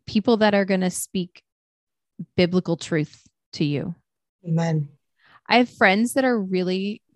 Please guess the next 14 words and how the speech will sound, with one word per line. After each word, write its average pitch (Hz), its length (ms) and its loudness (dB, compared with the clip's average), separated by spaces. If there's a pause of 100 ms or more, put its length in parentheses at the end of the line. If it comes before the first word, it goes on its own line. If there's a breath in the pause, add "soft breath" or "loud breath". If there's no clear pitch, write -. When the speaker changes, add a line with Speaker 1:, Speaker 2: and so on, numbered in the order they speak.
(180)
Speaker 1:
good 165 480 0 (380)
about 180 300 -4
caring 190 520 0
for 165 160 -6
me, 156 400 -6 (220)
but 196 100 0
their 208 140 4
suggestions 180 920 -2
about 165 220 -2
what 175 240 0
I 180 140 -2
need 165 240 -6
to 156 60 -8
do 151 540 0